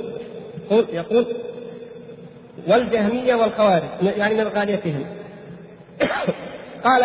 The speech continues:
"فيذكر عنه"، يعني عن الإمام أحمد رحمه الله، "في تكفيرهم روايتان، هذا حقيقة قوله المطلق، مع أن الغالب عليه التوقف عن تكفير القدرية المقرين بالعلم والخوارج،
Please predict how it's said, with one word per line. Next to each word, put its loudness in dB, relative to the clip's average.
"فيذكر 2
عنه"، 4
يعني -2
عن -4
الإمام -2
أحمد -4
رحمه 0
الله، -2
"في 0
تكفيرهم 2
روايتان، 2
هذا 4
حقيقة 0
قوله 6
المطلق، 2
مع 4
أن 2
الغالب 4
عليه 4
التوقف 2
عن 0
تكفير 0
القدرية 2
المقرين 2
بالعلم 4
والخوارج، 4